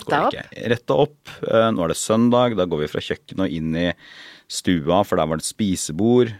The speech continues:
Speaker 2: så da spiser vi spisebordet.
Speaker 1: Ja.
Speaker 2: Ikke, eh, ikke jobbe,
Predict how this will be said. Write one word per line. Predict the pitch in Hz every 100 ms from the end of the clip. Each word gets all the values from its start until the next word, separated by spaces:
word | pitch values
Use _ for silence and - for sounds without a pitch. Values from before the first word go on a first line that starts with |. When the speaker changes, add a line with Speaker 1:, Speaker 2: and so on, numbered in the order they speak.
| _
Speaker 2:
så | - -
da | -
spiser | - - - -
vi | - 71 - -
spisebordet. | - - 110 104 - 392 120
Speaker 1:
Ja. | 104
Speaker 2:
Ikke, | - _ - 85 87 - - - - _ -
eh, | 80 85 85 -
ikke | 110 - 85 90 92
jobbe, | 104 85 76 76